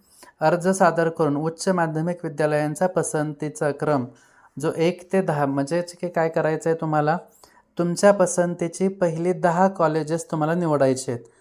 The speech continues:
पण मी तुम्हाला असं सांगेन की तुमच्या मार्क्सनुसार आणि तुम्हाला जे कॉलेज, कॉलेज आवडतंय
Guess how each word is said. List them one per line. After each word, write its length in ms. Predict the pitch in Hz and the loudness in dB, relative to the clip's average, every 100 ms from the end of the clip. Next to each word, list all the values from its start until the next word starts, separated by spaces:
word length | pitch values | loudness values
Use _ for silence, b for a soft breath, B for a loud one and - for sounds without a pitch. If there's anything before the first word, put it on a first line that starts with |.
| b b | b b
पण 60 | 160 | -4
मी 160 | 170 190 | 0 0
तुम्हाला 380 | 190 180 175 | 0 0 2
असं 220 | 170 170 180 | 0 2 0
सांगेन 500 | 175 160 160 175 175 | 0 -2 0 -2 -2
की 100 | 175 | -4
तुमच्या 380 | 165 160 175 | -4 -4 -2
मार्क्सनुसार 840 | 165 160 170 - - 165 156 135 123 - b b b b - | 0 2 0 -4 -6 -6 -2 -2 -4 -8 b b b b -2
आणि 260 | 147 151 175 | 2 2 0
तुम्हाला 360 | 175 165 165 | -2 0 2
जे 220 | 175 175 196 | 2 2 2
कॉलेज, 520 | 196 170 175 180 - | 4 6 4 2 0
कॉलेज 360 | 180 165 175 | 2 2 4
आवडतंय 500 | 175 156 160 147 127 | 6 6 4 0 -4